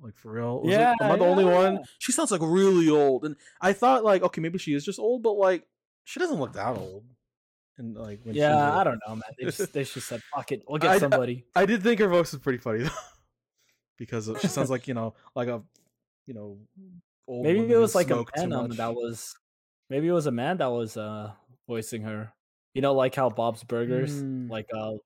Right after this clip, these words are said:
Speaker 2: Linda is
Speaker 1: Yeah,
Speaker 2: voice
Speaker 1: yeah,
Speaker 2: acted
Speaker 1: yeah.
Speaker 2: by a man.
Speaker 1: I think, like, her, yeah, her and, uh, is it, uh, which one is it? The middle, no, the old, the old, oldest daughter. What's her name?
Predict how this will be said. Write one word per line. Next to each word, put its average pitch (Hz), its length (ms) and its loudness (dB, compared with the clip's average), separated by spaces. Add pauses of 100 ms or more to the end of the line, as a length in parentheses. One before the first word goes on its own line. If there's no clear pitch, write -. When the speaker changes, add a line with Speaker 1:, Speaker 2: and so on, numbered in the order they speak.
(120)
Speaker 2:
Linda 127 260 0
is 120 100 -2
Speaker 1:
Yeah, 165 180 2
Speaker 2:
voice 147 100 2
Speaker 1:
yeah, 139 40 0
Speaker 2:
acted 117 300 -4
Speaker 1:
yeah. - 0 -
Speaker 2:
by 107 140 -8
a 101 60 -14
man. 101 120 -12 (420)
Speaker 1:
I 117 60 -14
think, 220 160 -2
like, 226 200 -2
her, 151 280 -4
yeah, 117 180 -6
her 127 260 -4
and, 113 360 -10
uh, 101 280 -10 (840)
is - 140 -20
it, - 60 -20 (280)
uh, 107 120 -20
which 110 140 -20
one 107 100 -12
is 98 120 -16
it? 90 120 -16 (360)
The 123 60 -12
middle, 123 340 -4
no, 117 80 -8
the 107 200 -10
old, 123 200 -8 (160)
the 120 60 -12
old, 120 340 -12 (480)
oldest 120 340 -20
daughter. 127 300 -8
What's 113 160 -20
her 98 60 -20
name? 92 200 -20